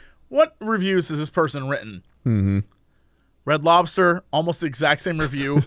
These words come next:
Speaker 2: <laughs>
Speaker 1: "Order's incorrect, just not worth the money." Uh, Taco Bell, "Staff was friendly, but, uh, very little meat, cheese, et cetera on your food. Very disappointed." Then you come down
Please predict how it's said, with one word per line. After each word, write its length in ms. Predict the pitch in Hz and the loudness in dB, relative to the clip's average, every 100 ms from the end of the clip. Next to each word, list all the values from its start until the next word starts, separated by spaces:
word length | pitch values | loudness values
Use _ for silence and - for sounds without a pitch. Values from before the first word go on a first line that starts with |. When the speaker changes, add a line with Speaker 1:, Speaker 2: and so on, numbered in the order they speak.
| - | 0
Speaker 2:
<laughs> 160 | 135 - | -2 2
Speaker 1:
"Order's 300 | 202 214 190 | 4 4 2
incorrect, 440 | 208 214 202 196 | -2 4 4 4
just 180 | 220 233 | 0 -2
not 140 | 185 160 | -2 0
worth 180 | 170 | -2
the 80 | 139 | -4
money." 420 | 131 147 127 113 - _ _ _ _ _ _ _ _ _ _ - | -6 -6 -6 -8 -12 _ _ _ _ _ _ _ _ _ _ -6
Uh, 500 | 143 143 139 143 143 - - | 0 2 4 4 2 -2 -2
Taco 360 | 202 185 202 170 | 2 2 4 4
Bell, 200 | 175 175 | 6 6
"Staff 280 | - 277 269 | 4 4 4
was 120 | - | 2
friendly, 600 | 294 294 262 220 208 196 - - - - | 4 4 4 2 2 -2 -10 -20 -20 0
but, 300 | 214 208 - | 4 4 6
uh, 160 | 214 208 | 4 4
very 220 | 247 254 | 4 4
little 180 | 208 185 | 4 2
meat, 300 | 185 196 - | 2 0 -2
cheese, 280 | 214 196 | -6 -6
et 120 | 160 - | -6 -8
cetera 420 | - 208 180 165 | 0 2 4 2
on 140 | 151 | 0
your 140 | 143 135 | -4 -10
food. 560 | - 180 156 147 135 - - - - | -2 0 0 -2 -6 -12 -10 -8 0
Very 160 | 208 | 2
disappointed." 600 | 170 147 139 170 151 139 131 _ _ _ _ _ _ _ - 127 | 2 -2 -2 2 2 0 -4 _ _ _ _ _ _ _ -8 -6
Then 160 | 143 214 | -2 -2
you 100 | 285 | 2
come 220 | 262 240 | 2 4
down 480 | 190 180 170 170 | 6 6 6 4